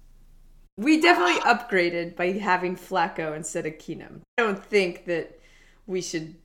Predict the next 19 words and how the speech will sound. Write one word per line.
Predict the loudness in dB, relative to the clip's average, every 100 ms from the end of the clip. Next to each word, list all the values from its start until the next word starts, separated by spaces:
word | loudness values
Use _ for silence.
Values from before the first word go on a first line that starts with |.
| _ _
start | -12 2 2 4
getting | 0 -2
too | -4
excited | -4 -2 -2 0 0
that | -4
we're | -4
gonna | -4 -6
have | -6 -2 -2 -2 -8 -14 -20 _ _ _ _ _ _ _ _ 0
an, | 0 0 -6
a |
Super | -6 -4 -4 -4
Bowl | 0 2 2
M | 0
V | -4 -6
P | -8 -10 -10
type | -6 -4 -4 -6
quarterback. | -6 -6 -4 -6 -6 -8 -14 -20 _ -20 -20 _ _
But | 0 6
hopefully | 6 6 4 4 6 2